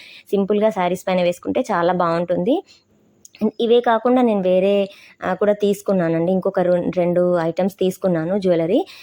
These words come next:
వాటి వీడియో కూడా నేను మీకు ఫర్దర్గా పెడతాను. ఇందులో నేను యాడ్ చేద్దామంటే అవి లేట్గా వచ్చాయి, so నేను అందుకే దీంట్లో యాడ్ చేయలేదు. చూడండి పెండెంట్ ఎంత బాగుందో కదా,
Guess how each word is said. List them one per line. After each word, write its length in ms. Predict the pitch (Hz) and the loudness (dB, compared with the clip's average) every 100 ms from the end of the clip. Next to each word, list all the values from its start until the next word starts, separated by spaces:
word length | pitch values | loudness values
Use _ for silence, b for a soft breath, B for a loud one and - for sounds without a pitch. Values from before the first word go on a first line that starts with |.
| B | B
వాటి 240 | 180 180 196 | -2 0 0
వీడియో 220 | 190 196 | 0 0
కూడా 160 | 233 254 | 0 0
నేను 200 | 226 190 | 0 0
మీకు 160 | 180 175 | -2 -2
ఫర్దర్గా 320 | 175 185 202 | 0 2 0
పెడతాను. 540 | 196 175 185 170 226 | 0 -2 -2 -2 2
ఇందులో 300 | 277 220 220 | 2 2 2
నేను 220 | 220 202 | 2 2
యాడ్ 260 | 185 185 202 | 0 -2 -2
చేద్దామంటే 440 | 202 202 190 190 | 0 0 -2 -2
అవి 220 | 294 262 240 | -2 0 2
లేట్గా 400 | 208 214 220 190 | 2 2 2 0
వచ్చాయి, 560 | 165 - 165 180 392 - B B B - | -2 -6 -4 -2 -2 -4 B B B -4
so 120 | 269 | 0
నేను 180 | 269 220 | 2 2
అందుకే 260 | 185 185 247 | 0 0 0
దీంట్లో 320 | 214 208 214 | 0 0 0
యాడ్ 280 | 185 180 185 | 0 -2 -2
చేయలేదు. 500 | 170 156 160 294 359 B B - | 0 -2 0 0 -2 B B -4
చూడండి 380 | 214 202 196 262 | 0 2 2 0
పెండెంట్ 460 | 285 196 190 208 208 | 0 0 0 0 0
ఎంత 300 | 170 190 240 | -2 -2 0
బాగుందో 440 | 202 185 190 190 | 0 2 2 0
కదా, 380 | 185 175 285 | -2 -2 -2